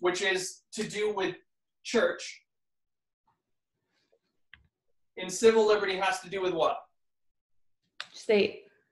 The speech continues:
Speaker 1: The state power. So, the state. So they were going to found their government on the opposite ideas of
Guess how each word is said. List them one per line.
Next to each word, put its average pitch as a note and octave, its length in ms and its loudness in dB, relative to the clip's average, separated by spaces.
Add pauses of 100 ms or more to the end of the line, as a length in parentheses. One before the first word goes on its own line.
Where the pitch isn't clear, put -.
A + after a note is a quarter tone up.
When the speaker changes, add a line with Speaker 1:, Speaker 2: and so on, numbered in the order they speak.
(180)
Speaker 1:
The G#3+ 80 -10
state A#3 340 2
power. F3 320 0 (680)
So, G3+ 460 2 (2000)
the - 80 -10
state. - 440 -4 (320)
So F#3+ 180 2
they G3+ 160 8
were C4 160 2
going A#3+ 260 4
to A3 140 -6 (100)
found F#3 500 -2 (120)
their A#3+ 280 4
government E3 520 2 (340)
on F#3+ 220 0
the F#3 200 -4 (120)
opposite A#3+ 580 -2
ideas D#3+ 720 -4 (260)
of F3 420 4